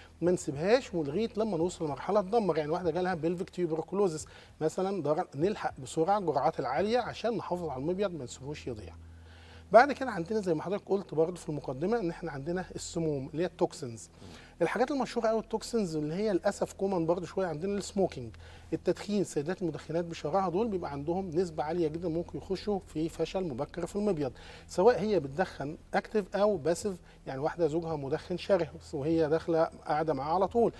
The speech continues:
واحده قاعده في مكتب كلهم مدخنين فطول اليوم عماله رايحه السجاير،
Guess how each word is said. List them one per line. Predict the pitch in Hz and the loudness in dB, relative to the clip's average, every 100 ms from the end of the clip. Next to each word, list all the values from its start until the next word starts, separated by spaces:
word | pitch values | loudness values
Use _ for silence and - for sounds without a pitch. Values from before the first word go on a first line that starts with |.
| - - 175 | -12 -8 -2
واحده | 185 180 | 0 2
قاعده | 170 147 | 0 -2
في | - | -2
مكتب | 165 - - - - | -4 2 0 0 -6
كلهم | 160 156 170 | -2 0 0
مدخنين | 170 170 - 220 185 | -2 -2 -2 0 -2
فطول | 147 156 | -4 -4
اليوم | 156 160 | -2 -2
عماله | 135 139 170 156 135 | -4 0 0 0 -4
رايحه | - | -6
السجاير، | - - 190 190 139 | -6 -4 0 2 0